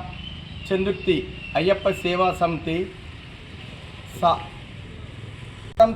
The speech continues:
తో చేస్తున్నాము కానీ వేరే ఉద్దేశంతో కాదు.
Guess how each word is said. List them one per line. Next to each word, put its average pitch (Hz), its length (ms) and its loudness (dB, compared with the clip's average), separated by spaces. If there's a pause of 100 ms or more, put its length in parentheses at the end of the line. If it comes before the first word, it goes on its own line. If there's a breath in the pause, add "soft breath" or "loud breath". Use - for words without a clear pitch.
తో 220 80 4 (140)
చేస్తున్నాము 208 640 4 (100)
కానీ 190 340 4 (640)
వేరే 208 180 6 (140)
ఉద్దేశంతో 208 580 2 (220)
కాదు. 185 300 6